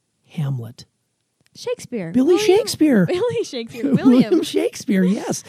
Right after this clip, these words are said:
Speaker 2: Willie.
Speaker 1: Hamlet. I've never seen it, never read it.
Speaker 2: Well, Lion King is Hamlet, basically.
Speaker 1: Is it?
Speaker 2: Yeah.
Speaker 1: Oh, yeah, that's right.
Speaker 2: Yeah, the
Speaker 1: It's
Speaker 2: fir-,
Speaker 1: that
Speaker 2: the
Speaker 1: story.
Speaker 2: first Lion King is Hamlet. Second Lion King, which is, um,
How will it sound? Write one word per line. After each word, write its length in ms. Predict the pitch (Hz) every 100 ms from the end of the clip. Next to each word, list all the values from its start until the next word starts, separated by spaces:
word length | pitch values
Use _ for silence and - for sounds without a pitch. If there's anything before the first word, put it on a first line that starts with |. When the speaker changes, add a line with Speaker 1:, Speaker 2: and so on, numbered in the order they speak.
| -
Speaker 2:
Willie. 160 | 233 277
Speaker 1:
Hamlet. 240 | 349 214
I've 160 | 175 175
never 240 | 180 190
seen 280 | - 208 214
it, 200 | 294 - _ _ -
never 300 | 170 160 147
read 260 | 156 165
it. 200 | 247 - - _ 262
Speaker 2:
Well, 280 | 349 330 -
Lion 240 | 311 320 427
King 160 | 415 302
is 160 | 302 277
Hamlet, 340 | 285 349 180
basically. 520 | 170 180 - - 214 214
Speaker 1:
Is 160 | 208
it? 220 | 339 - -
Speaker 2:
Yeah. 200 | 311 311
Speaker 1:
Oh, 100 | 240
yeah, 200 | 233 285
that's 240 | 196 180 233
right. 340 | 262 202 - _ _ _ _ _ _
Speaker 2:
Yeah, 180 | 339 320
the 140 | 262
Speaker 1:
It's 80 | 247
Speaker 2:
fir-, 140 | 320
Speaker 1:
that 60 | 196
Speaker 2:
the 80 | 151
Speaker 1:
story. 220 | - 226
Speaker 2:
first 100 | 208
Lion 260 | 302 294 285
King 320 | 262 254 247 -
is 400 | 226 220 220 - - _ -
Hamlet. 380 | 226 226 240
Second 280 | 285 311 359
Lion 240 | 294 269 254
King, 280 | 277 254
which 220 | 247 226 240
is, 180 | 214
um, 400 | 220 190 180 180